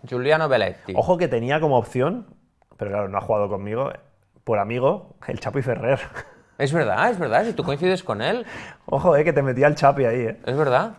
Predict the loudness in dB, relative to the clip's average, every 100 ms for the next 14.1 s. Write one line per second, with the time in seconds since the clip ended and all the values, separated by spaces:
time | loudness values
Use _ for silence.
0 | -12 -8 -6 -4 -4 -6 -4 -2 2 4
1 | 6 4 0 4 4 6 6 6 4 0
2 | 0 0 -2 -2 -4 -2 -2 0 0 0
3 | -6 -8 -12 -8 -8 -8 -8 -6 -6 -8
4 | -6 -6 -2 0 2 4 2 2 0 -4
5 | -4 -4 -4 -6 -6 -10 -8 -6 -2 0
6 | 2 4 4 4 0 0 -6 -2 -2 -2
7 | 0 0 0 -2 -2 -6 -6 -6 -6 -6
8 | -6 -4 -4 -4 -2 -2 -2 -4 -8 -8
9 | -4 -4 -4 -4 2 4 4 0 -2 -2
10 | 0 0 0 0 0 -2 -4 -8 -12 -12
11 | -16 -18 -12 -10 -8 -8 -4 -2 -2 2
12 | 4 4 4 0 -4 -6 -8 -6 -6 -6
13 | -2 -2 -2 -4 -6 -6 -4 -2 -2 -6